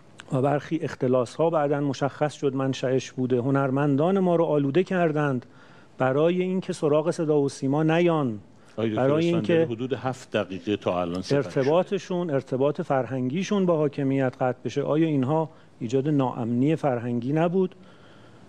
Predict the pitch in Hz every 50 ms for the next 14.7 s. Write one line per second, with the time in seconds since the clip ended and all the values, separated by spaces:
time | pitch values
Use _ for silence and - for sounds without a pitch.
0 | - - - - - - - - - 135 135 - - 143 143 143 156 180 202 214
1 | 196 180 175 165 156 156 160 - 180 - 180 185 196 185 170 - - - 143 139
2 | - - - 143 147 165 185 208 208 - - - 165 143 147 139 135 - - -
3 | 170 185 196 196 196 - - 175 151 135 165 180 170 - 202 196 165 208 202 175
4 | 160 147 135 147 175 185 196 190 175 139 - - 151 147 156 180 208 190 170 -
5 | - - 156 143 143 135 135 147 170 196 190 - - 165 147 139 127 143 135 135
6 | 143 135 135 139 - 156 139 139 135 139 131 127 - - 160 160 185 190 190 202
7 | - - 202 190 190 180 - - 147 135 - 143 160 175 190 190 185 175 151 147
8 | 147 180 180 196 190 - 196 190 185 190 185 190 196 185 190 190 190 175 196 196
9 | 196 202 190 - - - - - - - - - - - 147 151 170 170 - 202
10 | 208 190 165 190 208 - - - 208 190 - - 196 196 202 202 202 - - -
11 | 165 156 151 143 143 143 143 139 147 180 190 - 226 - - 180 170 151 151 147
12 | - - 151 147 147 139 147 147 143 143 143 156 175 190 190 180 175 170 160 156
13 | 170 185 202 170 170 151 151 151 143 135 - - 139 - - - 170 190 190 175
14 | 160 151 160 190 185 - 170 147 143 131 127 120 113